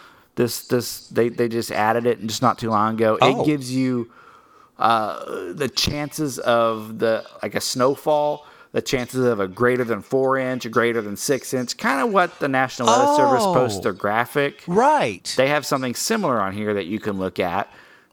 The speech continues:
Speaker 2: Oh, that's
Speaker 1: So, uh,
Speaker 2: cool.
Speaker 1: I'm
Speaker 2: Okay.
Speaker 1: not seeing anything to,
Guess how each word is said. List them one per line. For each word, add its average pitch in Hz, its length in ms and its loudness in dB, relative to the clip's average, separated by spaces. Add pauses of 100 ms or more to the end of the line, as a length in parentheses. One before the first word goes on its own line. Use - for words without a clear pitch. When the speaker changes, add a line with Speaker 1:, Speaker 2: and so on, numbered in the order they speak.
(120)
Speaker 2:
Oh, 214 100 4
that's 208 240 2
Speaker 1:
So, 196 60 2
uh, 190 100 2
Speaker 2:
cool. 208 520 0
Speaker 1:
I'm - 160 0
Speaker 2:
Okay. - 80 2
Speaker 1:
not 156 200 2
seeing 127 240 -2
anything 120 420 -4
to, 98 160 -2